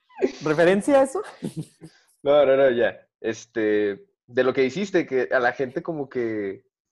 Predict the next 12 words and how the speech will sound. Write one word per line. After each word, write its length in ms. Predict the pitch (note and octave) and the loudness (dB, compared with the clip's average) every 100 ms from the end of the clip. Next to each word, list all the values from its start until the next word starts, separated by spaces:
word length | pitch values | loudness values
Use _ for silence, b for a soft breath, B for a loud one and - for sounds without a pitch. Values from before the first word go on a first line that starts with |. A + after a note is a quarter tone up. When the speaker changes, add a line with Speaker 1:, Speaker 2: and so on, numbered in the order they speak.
| _ | _
Speaker 2:
pues, 160 | C#3 D3+ | -6 -4
empieza 1000 | C#3 C#3+ C#3+ F#3+ F#3 F3+ E3+ C#3+ A#2+ _ _ _ _ _ _ | -2 -2 0 0 0 0 0 -2 -6 _ _ _ _ _ _
como 180 | B2+ B2+ | -8 -4
que 120 | B2+ | -2
gradualmente, 680 | A#2+ A#2 C3 C3+ C3+ A#2 G#2 | 0 0 0 -2 -6 -6 -8
¿no? 300 | B2 F#3 F3 | -6 -6 -8
Empiezas 340 | C3+ C3 D3+ | -12 -12 -4
a 60 | C#3 | -4
ver 100 | C3 | -4
contenido 380 | D3 C3+ C3+ C#3 | -8 -8 -10 -12
en 80 | |
YouTube 400 | C3+ C#3 E3 F#3 | -14 -10 -8 -10